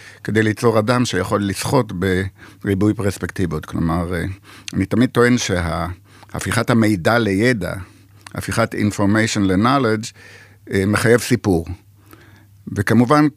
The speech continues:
כל המידע שאנשים לוקחים, שנגיד נמצא באינטרנט או נמצא בפלאפון שלנו, כדי להפוך אותו למשהו משמעותי, אתה צריך לשזור אותו לכדי סיפור משמעותי.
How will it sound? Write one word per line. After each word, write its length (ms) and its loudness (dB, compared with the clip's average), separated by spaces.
כל 400 6
המידע 460 4
שאנשים 460 2
לוקחים, 420 0
שנגיד 340 -2
נמצא 300 0
באינטרנט 640 0
או 40 -2
נמצא 300 -2
בפלאפון 500 -4
שלנו, 460 0
כדי 200 2
להפוך 280 2
אותו 100 0
למשהו 340 6
משמעותי, 420 4
אתה 140 0
צריך 360 -2
לשזור 420 4
אותו 200 2
לכדי 300 0
סיפור 360 0
משמעותי. 500 0